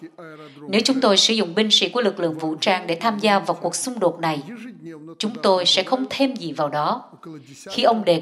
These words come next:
cập đến lực lượng bốn mươi ngàn quân của mình. Hãng thông tấn nhà nước Belta của Belarus đưa tin, ông nói với các phóng viên ở thủ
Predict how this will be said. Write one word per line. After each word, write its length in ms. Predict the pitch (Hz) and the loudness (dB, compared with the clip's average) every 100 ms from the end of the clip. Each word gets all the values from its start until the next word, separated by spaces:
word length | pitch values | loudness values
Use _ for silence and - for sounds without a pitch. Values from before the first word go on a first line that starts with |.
| - | 0
cập 260 | 165 - | -2 0
đến 200 | 160 175 247 | 2 2 2
lực 220 | 202 180 | -4 -2
lượng 280 | 170 147 156 | -6 -4 0
bốn 200 | 190 285 | 0 2
mươi 100 | 262 | -2
ngàn 280 | 190 147 156 | -2 -6 -4
quân 140 | 190 175 | -6 -4
của 100 | 170 | -4
mình. 160 | 196 156 135 165 135 _ 139 _ 139 - 143 143 | -4 -6 -10 -20 -20 _ -20 _ -20 -20 -20 -8
Hãng 260 | 147 180 233 | 0 0 2
thông 200 | 247 208 | 0 2
tấn 200 | 214 220 | 0 2
nhà 120 | 254 | 0
nước 260 | 160 240 269 | 2 2 4
Belta 400 | 208 196 196 196 | 4 4 4 2
của 140 | 185 | 2
Belarus 580 | 180 180 175 175 294 - | 2 4 4 2 2 2
đưa 80 | 190 | 0
tin, 340 | 180 190 175 147 165 151 - 143 | 0 -2 -2 -14 -18 -18 -20 0
ông 140 | - 226 | 2 6
nói 160 | 220 | 4
với 100 | 233 | 4
các 160 | 277 294 | 2 2
phóng 300 | - 254 269 | 4 2 2
viên 320 | 220 220 214 - | 0 0 0 0
ở 160 | 165 156 | 0 0
thủ 160 | 165 | -8